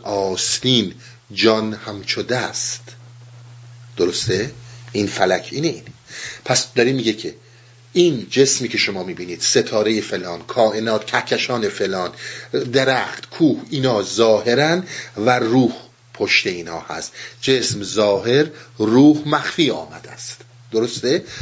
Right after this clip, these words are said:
روح پشت این جسمه. «باز عقل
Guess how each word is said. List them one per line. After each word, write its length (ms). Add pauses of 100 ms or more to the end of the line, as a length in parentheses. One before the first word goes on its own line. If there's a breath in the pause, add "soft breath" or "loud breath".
(160 loud breath)
روح 260 (120)
پشت 380
این 180
جسمه. 460 (1600 loud breath)
«باز 560 (200)
عقل 600